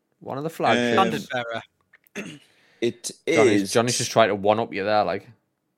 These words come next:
Speaker 2: Uh, tastes like a fucking I P A.
Speaker 1: It tastes
Speaker 2: Tastes like a bang average I P A.
Speaker 1: like a
Speaker 2: It's got
Speaker 1: bang average.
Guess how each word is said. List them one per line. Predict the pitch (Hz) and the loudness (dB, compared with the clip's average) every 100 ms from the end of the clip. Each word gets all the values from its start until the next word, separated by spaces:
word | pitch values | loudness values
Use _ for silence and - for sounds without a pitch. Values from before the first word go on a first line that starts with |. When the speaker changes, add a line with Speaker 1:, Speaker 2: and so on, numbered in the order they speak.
| _ _ _ _ _ _ - | _ _ _ _ _ _ -18
Speaker 2:
Uh, | 92 - - - _ _ _ _ - _ | -16 -16 -16 -20 _ _ _ _ -20 _
tastes | 90 - - | -8 -6 -6
like | 57 - | -6 -4
a | 50 - - _ - | -4 -6 -12 _ -12
fucking | - 85 | -4 -2
I | - - | -2 -4
P | - - 92 | -2 2 2
A. | |
Speaker 1:
It | 104 - _ _ - - - | 0 -8 _ _ -20 -20 -2
tastes | |
Speaker 2:
Tastes | 110 95 - | 0 0 2
like | 82 73 | 0 2
a | 90 - _ _ _ _ _ _ - - _ | 0 -2 _ _ _ _ _ _ -20 -20 _
bang | - 113 107 | -2 0 2
average | 110 104 95 92 | 0 0 -2 0
I | 95 95 | -2 -2
P | 101 87 | -2 -2
A. | 107 | -2
Speaker 1:
like | 110 | -2
a | 95 | -2
Speaker 2:
It's | 92 | 2
got | 127 | 2
Speaker 1:
bang | 139 | 2
average. | 127 120 185 196 - - | 2 0 2 -2 -2 -14